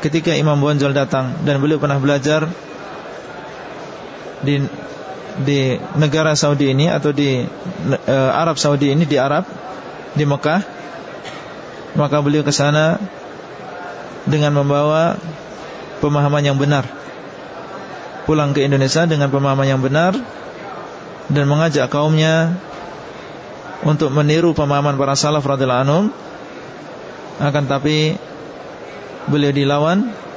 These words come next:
oleh kaum yang dinamakan dengan kaum adat, yaitu kaum yang mereka berusaha untuk mempertahankan adat istiadatnya.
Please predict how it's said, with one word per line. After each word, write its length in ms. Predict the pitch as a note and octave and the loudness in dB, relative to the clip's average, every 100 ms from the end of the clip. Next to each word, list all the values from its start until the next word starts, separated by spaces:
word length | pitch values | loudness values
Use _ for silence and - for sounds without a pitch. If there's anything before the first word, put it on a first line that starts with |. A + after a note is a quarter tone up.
| - - - - - | -16 -16 -16 -16 -6
oleh 300 | - C#3+ D3 | 0 2 2
kaum 220 | C#3+ D#3 D#3+ | 2 2 4
yang 140 | C#3+ | 4
dinamakan 420 | C#3 C3+ C#3 D#3+ | 2 2 2 2
dengan 220 | D#3 C#3 C3 | 2 2 2
kaum 160 | B2+ C3 | 0 0
adat, 300 | G2 A#2+ B2 - - - - - - - - - - - - - - - | 2 2 0 -4 -14 -16 -16 -16 -16 -16 -16 -14 -14 -14 -14 -14 -10 -4
yaitu 240 | C3+ C#3+ | 0 0
kaum 400 | C3+ C#3 D#3+ F#3+ - - - - - - - - | 2 2 2 2 -2 -10 -16 -16 -14 -16 -12 -2
yang 160 | D3+ D#3 | 2 4
mereka 320 | C#3+ C#3+ D#3 D3 | 2 2 2 2
berusaha 400 | C#3 C3+ D#3 D3+ | 2 2 2 2
untuk 340 | C#3 C#3+ E3+ G3 - | 2 2 0 0 -2
mempertahankan 960 | D3 C#3 C#3+ C#3+ C#3 C#3 D#3 F3 F3+ A2+ - - - - | 0 0 0 2 2 2 2 2 2 -2 -12 -14 -14 -4
adat 300 | D3 C#3+ D3 | 0 2 0
istiadatnya. 720 | - - C3+ B2 A2+ A#2+ A#2 | 0 0 2 2 2 2 0